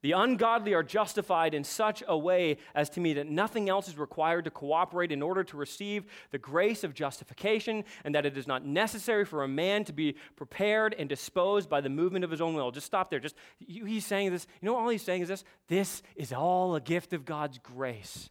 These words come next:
It's all God's kindness that saves lost sinners,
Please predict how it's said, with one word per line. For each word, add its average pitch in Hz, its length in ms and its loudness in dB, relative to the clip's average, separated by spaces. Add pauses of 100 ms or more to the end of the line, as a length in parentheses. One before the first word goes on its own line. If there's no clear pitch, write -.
(260)
It's - 180 -6
all 180 360 -4
God's 180 320 -4
kindness 156 580 -2 (200)
that 143 160 -4
saves 175 500 0
lost 160 640 -6 (200)
sinners, 165 520 0